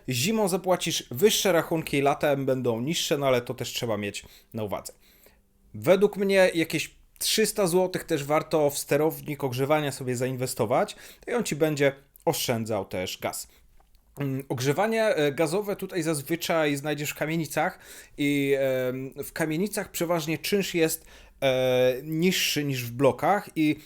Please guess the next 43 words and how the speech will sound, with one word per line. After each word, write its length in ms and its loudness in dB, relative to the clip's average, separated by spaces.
tutaj 200 0
z 100 -2
moich 260 6
obserwacji 580 -2
to 120 -6
wynika 340 -4
tyle, 300 0
że, 320 2
e, 220 2
ogólnie 640 0
opłaty 500 2
związane 520 0
z 100 -4
mieszkaniem 560 0
i 100 2
w 40 -2
bloku, 540 4
i 80 0
w 60 -4
kamienicy 480 0
są 280 2
podobne. 480 2
I 60 -4
czy 120 -2
to 120 0
jest 260 6
wyższy 580 4
czynsz 600 0
i 60 -6
centralne 720 4
w 80 -12
bloku, 520 2
e, 140 2
czy 120 -2
to 80 2
jest 220 0
niższy 400 4
czynsz 360 2
i 60 2
ogrzewanie 520 0
gazowe 840 2
w 80 -14
kamienicy. 560 -2